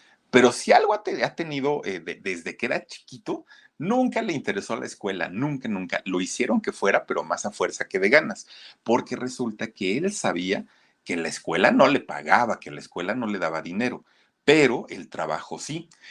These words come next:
Entonces, lo que él quería desde chiquito, dijo: "Ay, a mí no me anden mandando a estudiar esas cosas que ni sirven para nada", decía Simon. "Lo que sirve es trabajar, porque miren,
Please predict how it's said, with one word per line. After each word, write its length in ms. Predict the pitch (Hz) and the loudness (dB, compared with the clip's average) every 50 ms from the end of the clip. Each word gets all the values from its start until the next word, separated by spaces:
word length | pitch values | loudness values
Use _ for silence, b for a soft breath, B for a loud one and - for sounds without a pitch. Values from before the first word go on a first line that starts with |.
| B B B | B B B
Entonces, 600 | 104 104 104 104 110 117 113 - 139 127 - - | -8 -6 -2 -2 -2 -2 0 -2 -4 -4 -4 -6
lo 220 | - 92 85 78 - | -6 -4 -4 -4 -2
que 80 | - | 0
él 120 | 98 104 107 | -2 -2 0
quería 460 | - 139 131 123 117 117 117 135 - | 0 0 2 2 2 2 0 0 0
desde 500 | - 101 98 95 95 82 80 78 85 - | 0 0 0 2 0 -2 -2 -4 -4 -6
chiquito, 420 | - - - - - 104 - - 120 | -6 -8 -6 -4 -4 -2 -2 0 0
dijo: 180 | 110 104 - | 0 -2 -2
"Ay, 60 | - 208 | -2 -2
a 60 | 113 | 0
mí 100 | 123 117 | 0 2
no 100 | 117 123 | 2 2
me 100 | 123 110 | 4 4
anden 180 | 110 113 127 | 2 2 2
mandando 460 | 131 107 82 78 73 76 82 95 107 110 | 2 0 0 2 2 2 2 4 2 2
a 20 | |
estudiar 400 | 104 - - 78 76 80 85 85 | 2 0 -4 -10 -6 -4 -4 -2
esas 200 | 98 - - 95 | -2 -4 -6 -8
cosas 360 | - - 87 80 - 110 - B B B B B _ | -6 -6 -4 -4 -2 -4 -6 B B B B B _
que 120 | - 90 | -4 -2
ni 140 | 95 98 90 | 0 0 -2
sirven 400 | - - 117 110 104 113 107 104 | 0 4 4 6 6 6 4 4
para 220 | - 92 85 85 | 4 2 2 2
nada", 340 | 85 87 107 147 160 151 107 | 2 4 4 4 4 4 2
decía 320 | - 80 76 - - 80 - | 2 0 -6 -6 -6 -6 -4
Simon. 380 | - 78 73 76 73 73 - B B B B B B - | -4 -4 -4 -4 -6 -12 -16 B B B B B B 0
"Lo 220 | 95 95 92 - | 2 2 2 2
que 120 | - - | 0 -2
sirve 480 | - - - 156 180 185 196 - - 320 - | -2 0 2 4 4 4 4 4 2 0 -2
es 240 | 101 104 101 - - | -2 -4 -4 -2 0
trabajar, 640 | - 95 82 78 76 76 - - 82 82 85 - | 2 2 2 2 0 -2 0 2 4 4 4 2
porque 220 | - 82 - - 85 | -2 -8 -10 -6 -4
miren, 300 | 92 113 120 135 131 | -2 2 2 2 0